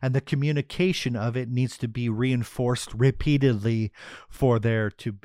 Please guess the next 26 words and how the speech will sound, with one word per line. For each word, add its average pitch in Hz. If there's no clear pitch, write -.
for 110
it 98
to -
be 104
maintained. 95
And 101
that 104
is 90
just -
a 104
reality. 92
Reality 135
number 127
four, 127
suffering 147
is 135
a 143
part 151
of 139
life. 101
You 147
are 139
going 143
to 139
experience 127
opposition. 156